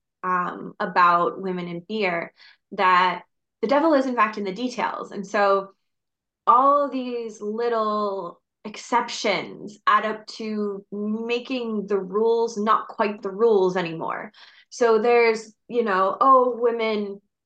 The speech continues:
uh, you know, maybe they cheated their customers, but, mm, a lot of them might not have done it on purpose. And if they did get caught in England, for example, they were maybe fined something that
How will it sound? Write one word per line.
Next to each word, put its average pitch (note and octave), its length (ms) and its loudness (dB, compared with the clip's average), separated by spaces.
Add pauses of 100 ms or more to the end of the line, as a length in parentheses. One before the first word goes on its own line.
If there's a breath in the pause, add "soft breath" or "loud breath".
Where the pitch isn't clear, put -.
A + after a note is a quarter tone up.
(180)
uh, F3+ 540 -2 (340)
you A#3 120 -8
know, E3+ 220 -10
maybe A3 400 -4
they G#3 180 0
cheated G3+ 360 -6
their G3 120 -4
customers, - 760 -8 (160)
but, B3+ 220 -2 (380)
mm, B3 340 -8 (120)
a A3+ 60 0
lot C4 220 4
of F4+ 60 0
them E4+ 140 0
might D4+ 140 0
not C4+ 140 -2
have B3+ 120 -2
done A#3+ 140 -4
it A3 100 -6
on G3+ 140 -6
purpose. - 500 -8 (480 loud breath)
And A3+ 480 -2 (300)
if B3 160 -6
they C4 100 -4
did D4 180 -2
get C#4+ 160 -2
caught G3+ 420 -2 (120)
in G#3 280 -6
England, A#3 420 -6
for - 100 -8
example, G3 680 -6 (1200)
they A#3 140 2
were A#3+ 140 0
maybe B3 280 -4
fined A3+ 300 -4
something A3+ 400 -8
that G#3+ 340 -4